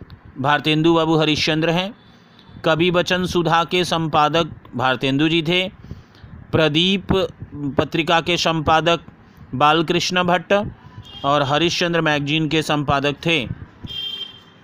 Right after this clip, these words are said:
बाबू भारतेंदु हरीश-, भारतेंदु बाबू हरिश्चंद्र। भारतेंदु की काव्य भाषा ब्रजभाषा थी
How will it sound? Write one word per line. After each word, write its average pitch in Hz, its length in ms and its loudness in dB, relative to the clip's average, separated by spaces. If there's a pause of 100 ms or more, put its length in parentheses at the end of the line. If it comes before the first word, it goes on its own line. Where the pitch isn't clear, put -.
(1300)
बाबू 143 280 2
भारतेंदु 143 520 0
हरीश-, 135 360 -2
भारतेंदु 147 500 0
बाबू 151 220 0
हरिश्चंद्र। 135 680 -6 (760)
भारतेंदु 165 540 0
की 202 160 -2
काव्य 175 340 0
भाषा 190 640 0 (420)
ब्रजभाषा 147 680 0
थी 196 260 -6